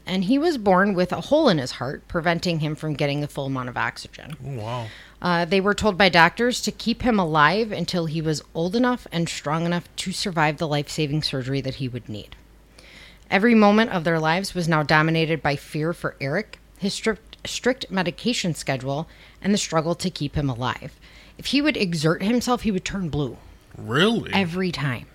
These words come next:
Speaker 2: Oh my God,
Speaker 1: Every
Speaker 2: how
Speaker 1: fucking
Speaker 2: scary
Speaker 1: time. Can you
Speaker 2: would
Speaker 1: even
Speaker 2: that be?
Speaker 1: imagine? Yeah.
Speaker 2: Oh, fuck that.
Speaker 1: So during this time, Michael and Christine had a house built in Austin, Texas,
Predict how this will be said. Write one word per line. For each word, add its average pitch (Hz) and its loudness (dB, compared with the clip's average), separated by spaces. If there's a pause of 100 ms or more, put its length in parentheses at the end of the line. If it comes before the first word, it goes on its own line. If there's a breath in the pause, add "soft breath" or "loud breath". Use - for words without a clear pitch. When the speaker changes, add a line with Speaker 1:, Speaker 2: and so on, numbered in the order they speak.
(540)
Speaker 2:
Oh 143 -4
my 98 -4
God, 113 4 (160)
Speaker 1:
Every 196 2
Speaker 2:
how - 0
Speaker 1:
fucking 185 0
Speaker 2:
scary 113 0
Speaker 1:
time. 123 0
Can 196 2
you 220 6
Speaker 2:
would 254 4
Speaker 1:
even 247 2
Speaker 2:
that 170 4
be? 131 2
Speaker 1:
imagine? 175 -2
Yeah. 143 -4 (600 loud breath)
Speaker 2:
Oh, 95 -8
fuck - -8
that. 101 -4
Speaker 1:
So 226 4
during 254 4
this 294 0
time, 220 2
Michael 196 0
and 196 -2
Christine 190 -2
had 180 0
a 170 0
house 185 -2
built 170 -2
in 160 2
Austin, 160 -4
Texas, - -10